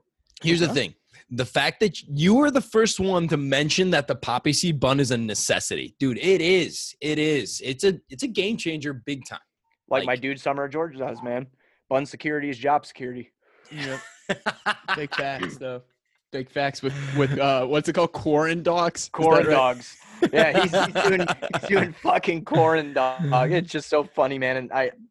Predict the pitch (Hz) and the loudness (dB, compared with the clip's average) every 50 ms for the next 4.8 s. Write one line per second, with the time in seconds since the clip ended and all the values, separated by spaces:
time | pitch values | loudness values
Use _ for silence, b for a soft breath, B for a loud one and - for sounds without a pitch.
0 | _ - 143 139 - 143 123 120 131 127 - 156 139 131 127 - 131 127 120 113 | _ -8 -8 -4 -2 -2 -2 -2 -4 -4 -4 -2 -2 -2 -2 -4 -8 -10 -10 -8
1 | 120 120 123 120 120 117 110 98 - - 113 120 113 - - - 160 147 139 135 | -8 -8 -6 -6 -8 -10 -10 -12 -14 -10 -8 -8 -8 -8 -8 -8 -8 -8 -8 -8
2 | 104 - 131 127 - - 123 113 131 127 117 117 113 107 - - - 131 131 127 | -4 -2 -2 -2 -2 -6 -8 -6 -4 -4 -4 -4 -6 -8 -10 -8 -6 -6 -6 -4
3 | - 131 113 113 113 - 135 127 123 113 - - 123 113 - 123 120 - - 127 | -4 -6 -6 -6 -6 -2 0 2 2 2 0 -2 -6 -6 -6 -8 -10 -6 -4 -2
4 | 120 113 110 110 110 - - 120 113 110 110 110 110 104 104 | 0 0 0 0 -2 -2 -4 -4 -4 -4 -4 -4 -4 -4 -4